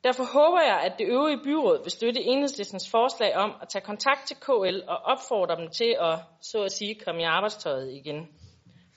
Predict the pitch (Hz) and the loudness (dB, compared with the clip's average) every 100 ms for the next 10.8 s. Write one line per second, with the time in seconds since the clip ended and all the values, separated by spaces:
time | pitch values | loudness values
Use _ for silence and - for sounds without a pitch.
0 | - 180 247 285 285 185 160 139 143 143 | -4 -2 0 0 -2 -4 -4 -6 -10 -14
1 | 127 - 131 - 120 - _ _ _ _ | -12 -8 -8 -8 -14 -16 _ _ _ _
2 | _ - - _ - 302 349 262 254 175 | _ -20 -20 _ 0 2 2 2 0 -2
3 | 175 185 208 226 220 196 247 240 226 240 | -4 0 0 0 0 0 2 0 2 0
4 | 220 202 247 247 254 - 247 262 302 302 | 2 0 -2 -4 -4 -2 0 2 0 0
5 | 233 226 226 208 214 233 233 285 233 196 | 2 2 2 -2 -2 -4 -2 -2 -2 -8
6 | 175 190 - - - - 294 247 233 - | -10 -12 -14 -10 -10 0 4 4 2 -2
7 | 226 196 208 254 - _ _ _ - 254 | 0 2 4 0 -4 _ _ _ -6 -2
8 | 240 254 277 - 190 233 269 247 208 208 | 2 2 0 -2 0 2 2 0 0 0
9 | 190 151 160 - - 262 285 254 - _ | 0 -2 -4 -8 -6 -2 -2 -4 -10 _
10 | - 175 160 151 143 127 120 | 0 0 2 0 0 -2 -6